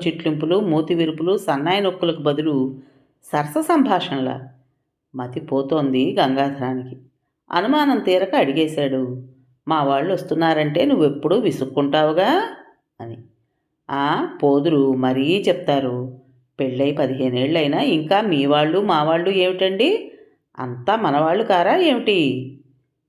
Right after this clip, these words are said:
సుందరి ప్రదర్శిస్తున్న హృదయ వైశాల్యానికి భయం వేసింది గంగాధర్కి. ఏదైనా తోక తగులుతుందేమో ఆలోచనల గోదావరి నీదుదామని ప్రయత్నించసాగాడు.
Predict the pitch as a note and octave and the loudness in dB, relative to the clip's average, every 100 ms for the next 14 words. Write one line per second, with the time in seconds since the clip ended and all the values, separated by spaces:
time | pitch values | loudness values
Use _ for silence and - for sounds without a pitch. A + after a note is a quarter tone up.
0 | _ - C3 C3 E3 D#3 C#3+ C#3+ C#3+ C#3 | _ -6 -4 -2 -2 -2 0 0 -2 -6
1 | C#3 C3+ C3+ C3+ C3 C#3+ E3 E3+ E3+ G3+ | -4 -2 -2 0 0 2 2 2 2 2
2 | G3 F3 C#3+ C3+ C#3 B2 B2+ - - _ | 2 2 0 -2 -4 -4 -6 -10 -20 _
3 | - C#3+ G3 C4 C#4 E3+ D3+ D3+ C3+ D#3 | -16 -2 0 4 4 2 0 -2 0 0
4 | G#3+ C3+ B2+ B2 B2 - - - - _ | 0 0 0 -2 -4 -10 -12 -18 -20 _
5 | _ _ - D#3 F3+ A3+ B3 C#4+ D4 D#3+ | _ _ -6 -2 0 0 2 0 2 2
6 | F3 C4 F#3 F3 F3+ F#3+ F3 E3+ G#3 A4 | 2 0 0 0 -2 0 2 2 2 0
7 | F4+ F#3 - - _ - C#3+ G3+ B3+ B3+ | -2 -4 -10 -20 _ -2 0 2 0 0
8 | G#3+ G3 E3+ F3 G#3 C4 D#4 A#3 F#3 G3 | 0 2 4 4 4 2 2 2 2 2
9 | F#3 F3 E3 A3 D4 D#3+ D3+ D3+ G#3 F#3 | 2 2 2 0 0 0 0 0 -4 -4
10 | D3+ C3+ B2+ B2+ B2+ | -4 -6 -4 -6 -8